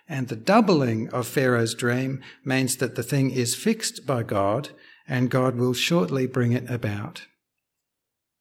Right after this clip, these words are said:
Uh, here in Revelation, it just seems, uh, more likely to be the same way, uh, to me, uh, that they're not three cosmic judgment events and, uh, three comings of God's kingdom,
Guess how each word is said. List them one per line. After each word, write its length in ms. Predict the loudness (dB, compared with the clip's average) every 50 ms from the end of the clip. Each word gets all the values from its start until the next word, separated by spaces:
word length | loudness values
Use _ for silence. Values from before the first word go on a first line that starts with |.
| _ _ _ _ _ -10
Uh, 60 | -10
here 280 | -6 -2 2 4 4
in 120 | 4 4 4
Revelation, 580 | 2 2 0 0 0 0 0 0 0 0 0
it 60 | -2 0
just 260 | -2 -2 -2 0 2
seems, 560 | 2 2 2 2 0 -2 -2 -4 -6 -8 -10 -16 -20 -20 -20 -20 -18 -12 -10
uh, 80 | -6 2
more 260 | 6 8 10 10 10
likely 680 | 10 10 8 6 4 2 -2 -2 -2 -2 -4 -4 -8 -10 -8
to 120 | -8 -8
be 220 | -4 -2 -2 -2 -2
the 140 | -4 -6 -8
same 340 | -4 -2 -2 -2 0 -2
way, 360 | -4 -4 -4 -6 -8 -10 -12 -16 -20 -20 -20 -20 _ _ -16
uh, 60 | -12
to 180 | -8 -4 -2 -2
me, 320 | -2 -2 -4 -6 -8 -8 -6
uh, 180 | -4 -4 -4 -2
that 220 | -2 -2 -2 2
they're 100 | 2 4
not 240 | 6 6 4 4 2
three 320 | -4 0 2 4 4 4
cosmic 580 | 2 0 -2 -2 -2 -2 0 0 -2 -2 -2 -4
judgment 480 | -6 -4 -4 -4 -4 -4 -4 -6 -4 -8
events 440 | -6 -4 -4 -4 -4 -4 -6 -6
and, 180 | -4 -4 -4 -6
uh, 60 | -6
three 280 | -8 -4 -2 0 0 0
comings 480 | 0 -2 -2 0 0 2 0 0 -2
of 120 | -4 -8 -6
God's 320 | -2 -2 -2 -2 -2 -8
kingdom, 560 | -8 -6 -2 -2 -2 -2 -2 -6 -8 -8 -10